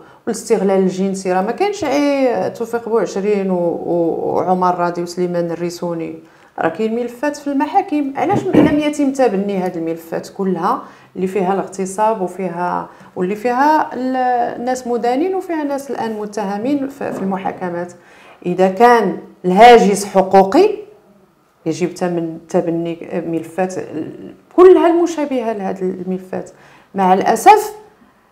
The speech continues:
الاتجاه في تسييس هاد الملفات، هذا هو الغرض في تسييسه. ما، ال-، ما، ما عنديش مشكل أنا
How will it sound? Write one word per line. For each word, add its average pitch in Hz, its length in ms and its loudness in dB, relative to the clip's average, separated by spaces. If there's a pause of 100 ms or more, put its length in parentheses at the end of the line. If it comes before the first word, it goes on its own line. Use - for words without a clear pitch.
(500)
الاتجاه 190 800 2 (640)
في 240 160 -4
تسييس 415 540 6
هاد 240 180 2
الملفات، 165 640 -6 (380)
هذا 240 200 -4
هو 294 220 0
الغرض 220 420 -4 (280)
في 262 120 -4
تسييسه. 247 720 -4 (260)
ما، - 120 -10 (120)
ال-، 185 280 0 (680)
ما، 185 200 -2
ما 185 140 -6
عنديش 302 340 -4
مشكل 370 340 -4
أنا 240 580 -2